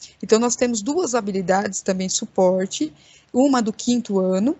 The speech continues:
que é associar figuras espaciais e suas planificações,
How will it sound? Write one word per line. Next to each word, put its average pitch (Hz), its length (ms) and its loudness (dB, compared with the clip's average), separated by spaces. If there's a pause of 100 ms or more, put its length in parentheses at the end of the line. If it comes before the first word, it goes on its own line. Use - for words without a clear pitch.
(100)
que - 140 2
é 196 40 8
associar 202 520 2
figuras 196 400 -4
espaciais 196 720 0
e 196 60 -4
suas - 240 -6
planificações, 190 1160 -6